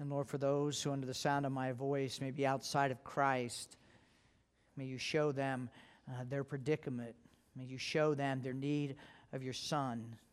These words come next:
May you grant them repentance, grant them faith, and let those who have come that may not know Christ leave with new life. And for us, Father, may we see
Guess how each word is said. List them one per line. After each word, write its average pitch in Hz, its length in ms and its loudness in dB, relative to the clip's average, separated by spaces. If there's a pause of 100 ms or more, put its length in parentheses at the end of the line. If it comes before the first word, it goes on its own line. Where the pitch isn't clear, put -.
(160)
May 131 80 -8
you 123 100 -6
grant 139 300 -2
them 139 120 -2
repentance, 127 840 -6 (540)
grant 143 200 0
them 135 140 0
faith, 127 720 -4 (800)
and 135 120 -10
let 143 180 -2
those 147 420 0
who 143 180 -2 (300)
have 151 260 2
come 113 460 -4 (140)
that 127 100 -8
may 135 100 -4
not 139 200 -2
know 143 140 -2
Christ 135 560 2
leave 143 280 0
with 127 160 -6
new 135 160 -6
life. 117 520 -6 (760)
And 139 120 -6
for 147 160 0
us, 139 160 2
Father, 131 380 -2
may 131 160 -4
we 139 160 -6
see 139 560 -2